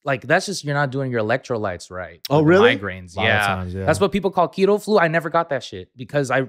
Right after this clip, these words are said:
Speaker 1: I did so much research before choosing it. And they're like, "If you don't want the keto flu, you just gotta do these three things." And I was like,
Speaker 2: Oh,
Speaker 1: "Okay."
Speaker 2: really?
Speaker 3: Dude, you
Speaker 1: Yeah.
Speaker 3: know, most people, like, m-,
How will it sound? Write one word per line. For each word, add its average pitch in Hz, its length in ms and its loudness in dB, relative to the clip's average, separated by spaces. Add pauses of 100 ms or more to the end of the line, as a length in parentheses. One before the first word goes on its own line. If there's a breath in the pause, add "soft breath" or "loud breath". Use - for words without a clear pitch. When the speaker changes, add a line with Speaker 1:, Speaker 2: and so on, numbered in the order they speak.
Speaker 1:
I 139 80 0
did 131 320 -2
so 220 300 2
much 196 240 0
research 147 360 -2
before 120 240 -12
choosing 135 360 -4
it. 190 140 2 (280 soft breath)
And 127 80 0
they're 139 60 4
like, 107 180 0
"If 90 60 -20
you 92 80 -16
don't 104 120 -4
want 131 120 0
the 139 80 -4
keto 156 200 2
flu, 113 140 -6
you 104 80 -2
just - 160 -8
gotta 107 160 -4
do 113 140 -6
these 123 160 -4
three 127 160 -6
things." 117 260 -4
And 90 60 -8
I - 20 -6
was 101 100 -6
like, 101 140 -8 (200)
Speaker 2:
Oh, 170 160 4
Speaker 1:
"Okay." 147 120 8
Speaker 2:
really? 160 320 8
Speaker 3:
Dude, 147 80 6
you 139 80 8
Speaker 1:
Yeah. 170 160 6
Speaker 3:
know, 123 60 -2
most 277 260 4
people, 220 160 -4
like, 190 140 2
m-, 165 140 -6